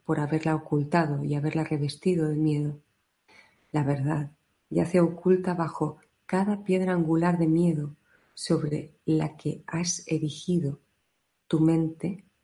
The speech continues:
tu demente sistema de creencias. Pero no puedes saber esto,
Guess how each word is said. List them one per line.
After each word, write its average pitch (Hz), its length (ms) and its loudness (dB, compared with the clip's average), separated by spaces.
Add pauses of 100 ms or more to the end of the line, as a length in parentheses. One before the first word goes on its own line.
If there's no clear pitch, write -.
(200)
tu 170 140 6
demente 170 440 4
sistema 156 460 0
de 151 80 -2
creencias. 147 880 -4 (800)
Pero 170 180 6
no 190 140 6
puedes 196 300 0
saber 160 260 0
esto, 160 380 -4